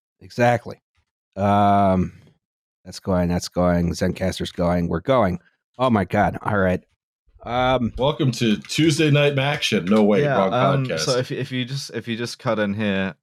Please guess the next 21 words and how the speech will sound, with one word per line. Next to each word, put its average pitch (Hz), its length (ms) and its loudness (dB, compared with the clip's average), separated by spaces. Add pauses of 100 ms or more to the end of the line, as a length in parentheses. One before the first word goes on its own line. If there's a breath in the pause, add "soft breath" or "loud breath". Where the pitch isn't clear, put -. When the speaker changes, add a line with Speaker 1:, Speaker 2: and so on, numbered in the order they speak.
Speaker 3:
um, 98 500 -2 (720)
Reinhold 113 480 -2
Messner 92 600 -4 (180)
is 85 120 -18
Italian. 85 840 -12 (140)
Reinhold 78 340 -14
Speaker 2:
So 123 140 2
we, 127 220 2
Speaker 3:
Messner - 80 -12 (100)
Speaker 2:
so 147 180 4
I've 147 200 0
learned 147 400 2
Speaker 3:
is 131 40 -4
Speaker 2:
from 135 160 0
the 123 60 4
Speaker 3:
Italian. 113 260 2
Speaker 2:
comments. 143 480 2
Speaker 3:
Reinhold 226 140 2
Speaker 2:
Good 143 220 4
Lord. 240 260 6
Speaker 3:
Messner 143 480 0